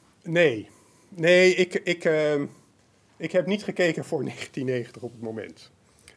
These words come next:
En dat, eh, weet je, dat is heel interessant. En dat, eh, en ik denk dat als je, eh,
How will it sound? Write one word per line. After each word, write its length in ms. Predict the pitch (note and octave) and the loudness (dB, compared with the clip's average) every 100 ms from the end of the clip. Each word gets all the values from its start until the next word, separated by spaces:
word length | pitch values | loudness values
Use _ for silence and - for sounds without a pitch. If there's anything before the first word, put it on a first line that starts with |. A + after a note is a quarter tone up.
| - | -12
En 120 | C3 | -8
dat, 200 | C3 C3+ | -6 -6
eh, 80 | A#2+ | -2
weet 260 | B2+ F#3+ | 2 2
je, 80 | G#3+ | 2
dat 160 | E3+ F#3 | -2 -2
is 140 | G3 | -2
heel 160 | G3 G3 | -2 -2
interessant. 480 | D#3 - G#2+ G#2 C#3+ | -2 -4 -6 -6 -10
En 120 | C#3+ | -4
dat, 200 | C#3+ - | -4 -2
eh, 140 | B2+ | -2
en 100 | B2 B2+ - _ | -4 -6 -20 _
ik 220 | - C3 | -10 -4
denk 200 | C#3 G#3 | 2 2
dat 140 | - - | 0 0
als 260 | D#3+ E3 - | 0 0 0
je, 260 | C#3+ B2 B2+ _ _ _ _ _ - - | -2 -2 -6 _ _ _ _ _ -20 -12
eh, 240 | C3 A2+ | -8 -8